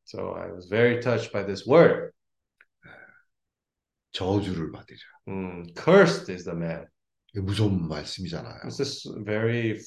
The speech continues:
Speaker 1: frightening even.
Speaker 2: 농부가 씨를 심-, 심으면, 어, 열심히 밭을 갈고 거기다 심을 쓸고 물을 주고 그러면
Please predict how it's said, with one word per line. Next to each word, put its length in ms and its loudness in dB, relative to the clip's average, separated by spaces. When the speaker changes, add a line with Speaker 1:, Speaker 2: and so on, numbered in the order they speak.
Speaker 1:
frightening 520 4
even. 380 -8
Speaker 2:
농부가 920 12
씨를 420 4
심-, 320 -2
심으면, 1080 4
어, 800 2
열심히 640 4
밭을 360 0
갈고 580 4
거기다 300 2
심을 300 -4
쓸고 480 4
물을 260 2
주고 240 -2
그러면 420 0